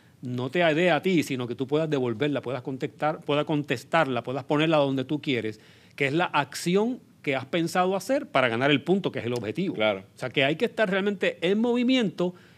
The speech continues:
Speaker 1: y con la mente puesta en lo que estoy haciendo.
Speaker 2: Fíjate lo interesante que tú traes del concepto de, de, del juego, que hay que tener una disciplina, hay que saber cómo contestarle
Speaker 1: Claro.
Speaker 2: con quien estamos jugando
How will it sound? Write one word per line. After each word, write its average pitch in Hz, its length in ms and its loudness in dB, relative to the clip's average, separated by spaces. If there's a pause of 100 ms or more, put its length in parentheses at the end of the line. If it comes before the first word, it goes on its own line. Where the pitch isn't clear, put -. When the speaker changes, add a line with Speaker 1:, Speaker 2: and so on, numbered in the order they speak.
(120)
Speaker 1:
y 151 120 0
con 151 220 2
la 135 100 2
mente 180 280 0
puesta 202 320 2
en 151 60 2
lo 131 60 0
que 123 40 0
estoy 135 160 -2
haciendo. 95 400 -8 (240)
Speaker 2:
Fíjate 175 460 4
lo 147 80 2
interesante 127 580 0
que 151 80 0
tú 160 120 -2
traes 160 260 4
del 139 120 2
concepto 123 540 -2
de, 135 240 2
de, 120 160 -2
del 123 200 -2
juego, 120 420 4 (360)
que 123 440 2
hay 123 200 0
que 165 380 0
tener 123 220 4
una 143 160 2
disciplina, 120 720 -2 (300)
hay 123 260 2
que 147 420 4
saber 127 360 2
cómo 143 240 0
contestarle 139 680 2
Speaker 1:
Claro. 143 300 4
Speaker 2:
con 123 160 -2
quien 117 140 -2
estamos 131 340 0
jugando 143 580 4